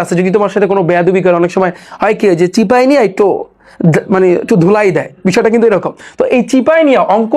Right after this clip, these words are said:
করার ক্ষেত্রেও মাথায় রাখবা, তুমি যখন সৃজনশীলগুলো আমার সাথে সলভ করবা, এমসিকিউগুলো যখন সলভ করবা, তখন দেখবা আমি বারবার বলি, "এটার চিপাই নাও, চিপাই নিয়ে আগে চেক করো, চিপাই নিয়ে চেক করো",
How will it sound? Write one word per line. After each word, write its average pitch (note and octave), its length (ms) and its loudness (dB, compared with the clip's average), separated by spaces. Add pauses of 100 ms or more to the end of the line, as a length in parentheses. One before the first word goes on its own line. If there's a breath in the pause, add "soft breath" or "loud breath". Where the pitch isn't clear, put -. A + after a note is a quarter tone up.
করার C4 220 2
ক্ষেত্রেও B3 320 -2
মাথায় F3 240 -2
রাখবা, E3+ 200 -2 (420 loud breath)
তুমি G3 200 2
যখন A#3 160 0 (100)
সৃজনশীলগুলো A3 580 0
আমার F3 160 -2
সাথে G#3+ 220 -4
সলভ F3 160 -2 (100)
করবা, F3 180 2 (100)
এমসিকিউগুলো F3+ 440 0 (120)
যখন F#3 220 0
সলভ D#3+ 240 -2
করবা, G#3 160 2 (360 loud breath)
তখন F3+ 180 0 (120)
দেখবা E3+ 220 0
আমি E3+ 80 0 (100)
বারবার F3 320 0
বলি, F3 140 2 (240 loud breath)
"এটার G#3 220 0
চিপাই G3+ 300 0
নাও, D3 160 -2
চিপাই G#3+ 240 0
নিয়ে A3 140 2
আগে G3 160 -2
চেক A3+ 200 0
করো, E3 140 -2 (320 loud breath)
চিপাই A#3 280 0
নিয়ে A#3+ 180 2
চেক F#3+ 160 -2
করো", D#3+ 120 -2